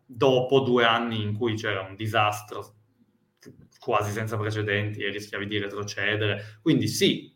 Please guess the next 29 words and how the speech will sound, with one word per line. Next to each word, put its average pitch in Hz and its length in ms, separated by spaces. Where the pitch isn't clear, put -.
in 120 120
quel 139 220
senso 147 320
lì, 143 140
se 135 140
vedi 113 220
lo 143 120
storico 120 680
della 110 200
squadra, 117 560
della 110 220
so-, 107 320
società, 127 800
è 139 120
un 151 140
triennio 139 440
solido, 113 540
è 123 60
un 123 100
triennio 160 340
che 131 100
ti 123 120
dà 185 140
delle 120 240
basi 110 640
interessanti 113 920
per 107 180
ripartire. 101 800
Però 117 840